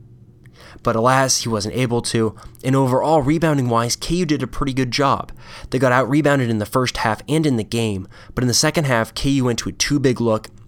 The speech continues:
and held its own with Texas. K U had thirty,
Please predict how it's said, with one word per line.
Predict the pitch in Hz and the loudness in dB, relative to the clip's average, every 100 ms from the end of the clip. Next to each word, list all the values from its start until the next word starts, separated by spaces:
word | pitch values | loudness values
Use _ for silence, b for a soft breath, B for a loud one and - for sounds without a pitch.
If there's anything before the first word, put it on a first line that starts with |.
| - | -6
and | 127 | -6
held | - 135 131 117 | -2 2 2 2
its | 107 123 | 0 0
own | 123 107 98 B B B | 2 0 -4 B B B
with | 117 - | -4 -4
Texas. | - 123 - - - - - - - - - - - - - - - | -6 -6 -4 -4 -6 -8 -10 -18 -20 -20 -20 -20 -20 -20 -20 -20 -8
K | - | -2
U | 139 139 | 2 2
had | 113 - | 0 0
thirty, | 135 147 156 147 | 2 4 2 0